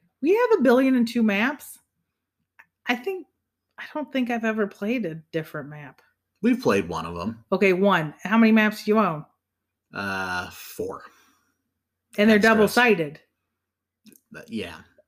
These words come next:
Speaker 1: So,
Speaker 2: And I
Speaker 1: hey.
Speaker 2: still want more. And the only reason we
Speaker 1: There's
Speaker 2: played
Speaker 1: a
Speaker 2: that other one is because it involved Schwabish Hall.
Speaker 1: Well, and I think it was maybe for more, better for two players. But he has a whole box.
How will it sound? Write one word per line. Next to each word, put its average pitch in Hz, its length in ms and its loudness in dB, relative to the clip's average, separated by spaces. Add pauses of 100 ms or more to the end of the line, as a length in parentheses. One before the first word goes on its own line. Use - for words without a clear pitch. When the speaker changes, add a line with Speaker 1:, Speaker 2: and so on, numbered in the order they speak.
(200)
Speaker 1:
So, 180 520 -2
Speaker 2:
And 220 100 -2
I 240 60 6
Speaker 1:
hey. 226 80 4
Speaker 2:
still 143 300 2
want 95 300 -4
more. 82 340 -18 (680)
And 110 160 -6
the 110 120 -2
only 117 220 -2
reason 202 280 0
we 320 60 6
Speaker 1:
There's 339 140 4
Speaker 2:
played 339 160 6
Speaker 1:
a 233 80 0
Speaker 2:
that 202 120 0
other 202 240 -6
one 101 200 -6
is 92 120 -8
because 101 380 -8
it 92 160 -10 (440)
involved 98 440 -8
Schwabish 85 460 -8
Hall. - 420 -14 (580)
Speaker 1:
Well, 233 120 4
and 262 120 4
I 254 60 6
think 240 160 4
it - 40 8
was 196 60 4
maybe 190 460 0
for 185 340 -12 (140)
more, 185 460 -6 (460)
better 180 200 -2
for 175 120 -8
two 202 140 -8
players. 233 440 -6 (360)
But 226 320 4 (720)
he 311 160 2
has 320 200 6
a 294 100 6
whole 208 240 4
box. 214 720 2